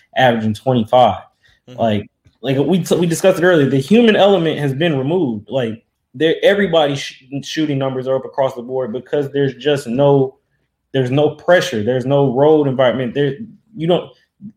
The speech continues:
Speaker 1: there's, there's nothing deterring these guys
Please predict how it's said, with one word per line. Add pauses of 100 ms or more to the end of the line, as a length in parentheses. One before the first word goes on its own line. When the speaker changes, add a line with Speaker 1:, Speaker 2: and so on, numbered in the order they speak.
(580)
Speaker 1:
there's, (500)
there's
nothing
deterring
these
guys